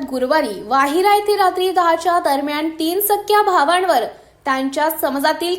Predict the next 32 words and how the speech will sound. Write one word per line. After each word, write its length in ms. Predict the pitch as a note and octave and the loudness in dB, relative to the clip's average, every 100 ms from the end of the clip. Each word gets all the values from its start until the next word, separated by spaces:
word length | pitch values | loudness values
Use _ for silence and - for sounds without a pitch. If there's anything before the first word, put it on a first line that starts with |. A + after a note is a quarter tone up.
| - | 0
काही 360 | D4 C#4+ F4+ | 2 2 2
लोकांनी 500 | G4 G4 G4 G4 G4+ | 0 2 2 2 2
लोखंडी 520 | F4+ D4+ F4 E4+ F4 F4 | 4 2 2 0 0 2
रॉड, 260 | D#4+ D4 - - - - | 2 2 -2 -12 -20 -8
धारदार 500 | C#4+ E4+ F4 G4 G#4+ | 0 2 4 2 2
शस्त्राने 540 | G#4+ F#4+ F#4 F#4 F#4 F#4+ | 0 -2 0 0 0 -2
हल्ला 280 | D4+ A#3+ A3+ | -4 -4 -4
केला. 220 | C4 A#3+ - - _ B3 | -2 -2 -2 -18 _ -2
या 160 | B3+ B3 | 0 0
हल्ल्यात 300 | B3+ B3+ B3+ | -2 -2 0
दोन 300 | B3+ C4+ C#4+ | 0 0 0
सख्ख्या 380 | D4+ C#4+ D#4+ | -2 0 0
भावांचा 500 | D#4+ D4+ E4 E4 F#4 | 2 4 2 2 2
जागीच 480 | F4+ D#4+ D4 F4 G4+ | 4 2 2 0 -4
मृत्यू 320 | F#4+ F#4+ G4 | -4 -4 -2
झाला, 260 | F#4 F#4 G4 G4 - - | 0 0 0 -4 -14 -4
तर 80 | G4 | 0
अन्य 520 | - D#4 D4+ E4+ G4 | 2 2 2 2 0
एक 100 | G4+ | 0
भाऊ 220 | F4 F4 E4+ | 4 4 4
गंभीर 380 | D#4 C#4 D#4+ | 2 2 -2
जखमी 360 | E4 D4+ D4+ D4+ | 0 -2 -2 -4
झाल्याची 420 | D4+ C#4 C#4 E4 | -2 -2 -2 -4
घटना 500 | C#4+ C#4+ C#4+ D#4+ A3+ - - - | -2 -4 0 0 0 -4 -8 0
अंबोरा 440 | D#4+ D#4+ F4+ F#4+ | 2 4 6 6
पोलीस 460 | G4 F#4+ E4+ F4+ - | 4 2 2 -2 -2
ठाणे 240 | F4 E4 | -2 -2
हद्दीत 300 | F4 B3+ A#3 F#3+ | -2 -4 -6 -6
घडली. 480 | B3+ B3 C4 F3+ - _ _ _ - | -4 -2 -4 -6 -18 _ _ _ 2
अजय 360 | E4 E4 G#4+ | 2 4 2
विलास 340 | G4+ F#4+ F#4+ D4 | 4 4 2 2
भोसले, 720 | C4+ E4 - C#4 F#3+ - | 2 2 2 -2 -2 -8